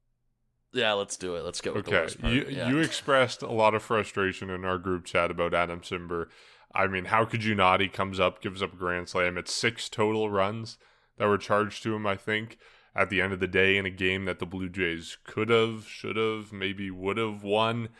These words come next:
Speaker 2: if Adam Cimber doesn't pitch like that. Um, I don't know. You started off. You're the one who wanted to talk about Cimber.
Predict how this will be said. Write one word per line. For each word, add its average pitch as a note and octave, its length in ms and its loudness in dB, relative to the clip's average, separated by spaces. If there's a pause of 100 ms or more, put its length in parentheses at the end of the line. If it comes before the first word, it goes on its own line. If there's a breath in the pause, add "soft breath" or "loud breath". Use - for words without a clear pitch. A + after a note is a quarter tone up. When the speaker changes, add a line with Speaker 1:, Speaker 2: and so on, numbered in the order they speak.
(380 soft breath)
Speaker 2:
if G2+ 180 2
Adam G2+ 280 4
Cimber G#2 400 -2
doesn't G2 300 0
pitch - 280 -4
like G#2 220 -2
that. G#2 460 4
Um, E2+ 520 -2 (960)
I G2 120 6
don't A2 100 4
know. G#2+ 160 8
You G#2+ 200 0
started A#2+ 380 4
off. A#2 240 8
You're A2 140 2
the A2 80 2
one A2 120 2
who A2 60 -2
wanted G#2+ 260 0
to - 40 -14
talk A2 180 4
about G2+ 180 0
Cimber. G2+ 360 -4